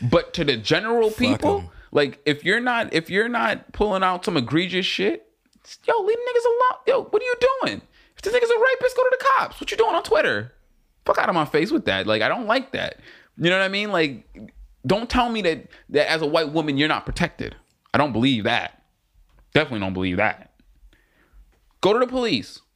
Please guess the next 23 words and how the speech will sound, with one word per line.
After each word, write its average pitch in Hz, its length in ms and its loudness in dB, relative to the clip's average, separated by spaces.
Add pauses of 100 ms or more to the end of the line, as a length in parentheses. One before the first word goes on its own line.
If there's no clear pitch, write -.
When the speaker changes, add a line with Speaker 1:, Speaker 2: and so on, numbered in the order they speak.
Speaker 1:
Go 185 100 4
to 220 80 -2
your 233 120 -2
father. 247 500 0
Go - 200 0
to 262 80 0
somebody 254 440 0
who 240 160 -2
loves 220 340 0
you 123 160 2 (200)
and 151 180 2
let 202 180 2
them 220 220 -2
know 220 160 2
so 214 140 -10
that 175 140 -2
they 185 120 0
can 175 160 -2
help 175 260 -2
you 170 160 -2
get 156 220 0
this 151 180 -2
right. 175 380 -2